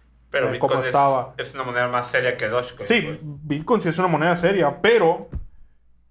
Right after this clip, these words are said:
Speaker 2: que un tipo tan exitoso con el perfil de Elon Musk
Speaker 1: Sí, lo apoye, es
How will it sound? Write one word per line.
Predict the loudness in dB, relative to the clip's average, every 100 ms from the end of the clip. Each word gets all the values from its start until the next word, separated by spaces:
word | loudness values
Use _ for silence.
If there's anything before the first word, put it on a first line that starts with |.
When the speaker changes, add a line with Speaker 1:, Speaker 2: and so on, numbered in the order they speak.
| _ -2
Speaker 2:
que | 0
un | 2 -2 -2
tipo | -4 -2 2 2 2 -6 _
tan | 0 2
exitoso | -2 -6 -10 -2 0 0 -2 -4 -4 -14 -6
con | -2
el | -2 -2
perfil | -4 -4 -2 2 2
de | 2
Elon | 2 2
Musk | 2 2 2
Speaker 1:
Sí, |
lo | 0
apoye, | 2 2 2 2 2
es | -2